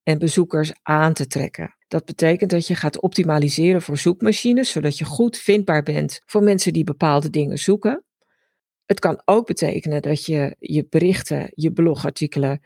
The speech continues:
vooral via social media gaat delen, of via e-mail en nieuwsbrieven, of gaat proberen om te zorgen dat andere websites naar jou gaan linken, zodat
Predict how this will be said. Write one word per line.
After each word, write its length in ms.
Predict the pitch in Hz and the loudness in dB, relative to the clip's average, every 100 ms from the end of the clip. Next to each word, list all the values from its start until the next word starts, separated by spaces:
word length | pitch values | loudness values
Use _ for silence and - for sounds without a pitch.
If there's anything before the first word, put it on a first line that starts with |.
| _ | _
vooral 360 | - 208 247 208 | 0 2 4 2
via 260 | 175 156 | 2 0
social 420 | 147 151 143 151 | 0 0 -2 -2
media 360 | 151 190 220 196 | 2 4 4 2
gaat 220 | 190 175 | 0 0
delen, 540 | 180 165 160 160 156 - _ | 2 2 2 2 0 -6 _
of 180 | - 240 | -2 2
via 240 | 226 180 | 2 2
e-mail 520 | - 175 180 170 165 | 0 0 2 4 4
en 100 | 156 | 4
nieuwsbrieven, 800 | 156 175 165 - 156 - - 180 - _ | 2 2 2 0 0 0 -4 -4 -8 _
of 340 | 214 214 - - _ _ | 2 2 -2 -16 _ _
gaat 260 | - 180 | -4 -2
proberen 480 | - 180 175 160 165 | 0 0 4 4 2
om 60 | 170 | 0
te 100 | 170 | -6
zorgen 420 | - 143 143 160 | -4 -4 -2 -2
dat 240 | 160 - _ _ | -2 -4 _ _
andere 400 | 175 262 254 156 | 0 4 2 2
websites 460 | 139 - 156 147 | 0 0 -2 -2
naar 140 | 156 151 | 0 2
jou 220 | 143 147 | 2 2
gaan 200 | - 151 | 2 2
linken, 480 | 147 147 143 190 - _ | 2 0 -2 -4 -6 _
zodat 640 | - 175 165 156 151 | 2 2 4 2 0